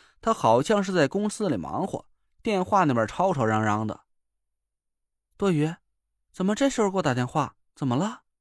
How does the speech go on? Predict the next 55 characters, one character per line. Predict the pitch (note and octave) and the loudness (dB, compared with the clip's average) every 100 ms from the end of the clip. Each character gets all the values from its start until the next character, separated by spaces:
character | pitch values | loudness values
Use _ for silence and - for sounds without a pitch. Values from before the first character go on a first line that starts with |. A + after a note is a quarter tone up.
| _ _ _ _ _ _ _ _ _ _ _ _ _ | _ _ _ _ _ _ _ _ _ _ _ _ _
听 | - A3+ A#3 | -6 -2 0
他 | A3+ | 4
的 | A3+ | 2
口 | - - - | 2 -6 -6
气 | G#3 | -6
挺 | - C#2+ | -6 -10
急 | - - | -10 -6
的， | F3+ - _ _ _ _ | -6 -6 _ _ _ _
估 | A3 A#3 | -2 -2
计 | E3+ A#2 | -2 -2
他 | D3+ | -4
手 | - - | -4 -8
头 | A2+ | -4
上 | F3+ | -2
有 | - | -2
工 | C3+ F3 | -4 -4
作， | - F#3 - _ _ | -4 -8 -10 _ _
也 | - | -14
就 | - A2 | -8 -6
没 | B2 | -4
再 | F#3 C#3 | -2 -4
废 | F#3 | -4
话。 | D#3 G#3 - _ _ _ _ - | -6 -10 -14 _ _ _ _ -4
我 | G#3 | 4
把 | D3 | 4
林 | C3 G3+ | 4 0
寒 | F#3+ F#3+ | 0 -2
中 | G#3+ F#3 | 0 -2
煞 | G3+ | -2
的 | B2+ | -4
情 | - C3 F#3+ | -4 -4 -2
况 | D#3 | -2
跟 | B2 E3+ | -2 -6
他 | |
说 | F3 G3+ G#3+ | -6 -4 -4
了 | D3+ | -4
一 | - | -8
下。 | - - - _ _ _ _ _ _ _ _ _ _ _ _ _ _ _ _ _ | -14 -16 -20 _ _ _ _ _ _ _ _ _ _ _ _ _ _ _ _ _
“我 | C#3+ C3+ | -2 0
就 | G#3+ | 0
奇 | - A3+ | -4 -4
怪 | A#3 C4+ | 2 2
了， | D#3 F#2+ - _ _ _ _ | 2 -4 -12 _ _ _ _
这 | - G#3 | -4 -2
个 | |
阴 | G#3+ B3 | 0 0
煞 | C4 B3+ | 2 4
好 | F3+ A2 | 4 0
像 | A#2 G#3 | 0 0
不 | E3 | 0
会 | G#3+ A#3 | 0 2
要 | A#3 | 2
了 | A3 | 2
他 | G#3 | 0
命， | A3+ A3+ | 0 0